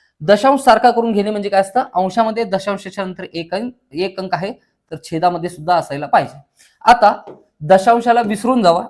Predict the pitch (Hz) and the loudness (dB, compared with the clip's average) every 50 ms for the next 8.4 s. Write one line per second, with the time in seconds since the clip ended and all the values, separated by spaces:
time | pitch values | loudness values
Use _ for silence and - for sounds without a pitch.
0 | - 160 147 160 165 208 202 190 190 208 190 190 185 190 - 208 202 185 160 165 | -10 -6 -6 -4 -2 -2 -4 -4 -4 -4 -4 -4 -6 -6 -8 -10 -6 -4 -2 -2
1 | 175 185 - - _ _ _ _ 147 165 190 196 190 233 247 247 214 202 208 208 | -2 -4 -6 -12 _ _ _ _ 4 6 6 6 6 4 -2 -4 -4 -4 -4 -2
2 | 208 220 220 220 - - 196 202 202 202 180 180 180 185 196 196 196 - - _ | -2 -2 -2 -2 -2 0 0 0 0 0 -4 -6 -6 -6 -6 -8 -8 -12 -18 _
3 | _ _ _ 156 156 151 143 151 170 170 180 180 170 170 147 - - 123 - - | _ _ _ -6 -6 -6 -4 -6 -6 -6 -6 -6 -8 -8 -12 -16 -16 -20 -20 -20
4 | _ _ _ - _ _ _ - _ _ _ _ _ _ - 139 147 156 160 160 | _ _ _ -20 _ _ _ -20 _ _ _ _ _ _ -6 0 2 2 2 2
5 | 196 202 202 - 156 151 156 160 156 156 175 185 185 - - - - 160 170 175 | 0 -6 -8 -12 -12 -10 -8 -8 -8 -8 -8 -10 -12 -16 -10 -4 -4 -2 -2 -4
6 | - - 147 147 139 143 131 127 151 180 226 262 - _ _ _ _ _ _ _ | -6 -12 -12 -10 -8 -8 -8 -8 -8 -8 -10 -10 -12 _ _ _ _ _ _ _
7 | _ - - - 214 - - - - - - _ 190 196 190 208 180 190 196 175 | _ -16 -8 -6 -6 -6 -6 -10 -16 -18 -12 _ -8 -6 -2 0 0 0 0 0
8 | 165 131 120 120 117 - - | -4 -4 -6 -8 -10 -12 -16